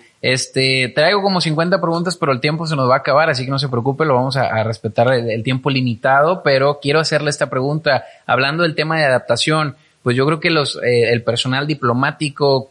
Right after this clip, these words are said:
cónsules y de todos, pues siempre son un poco nómadas, ¿no? Los están cambiando a diferentes ciudades, países.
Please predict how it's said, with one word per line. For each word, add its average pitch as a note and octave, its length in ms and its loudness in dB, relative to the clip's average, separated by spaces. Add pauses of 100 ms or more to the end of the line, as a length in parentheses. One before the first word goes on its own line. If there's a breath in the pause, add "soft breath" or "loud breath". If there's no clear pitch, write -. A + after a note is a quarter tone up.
(120)
cónsules C#3+ 560 0
y B2 80 -2
de A2 120 -2
todos, C#3+ 520 0 (400 soft breath)
pues B2 140 2
siempre D3+ 240 -2
son D#3+ 240 0
un D#3+ 120 -2
poco E3 240 -2
nómadas, C3+ 520 0
¿no? C#3+ 180 2
Los B2 140 -2
están C3 240 -6
cambiando C3+ 480 0
a C3 40 2
diferentes B2 460 -2
ciudades, B2+ 480 2
países. C3 640 0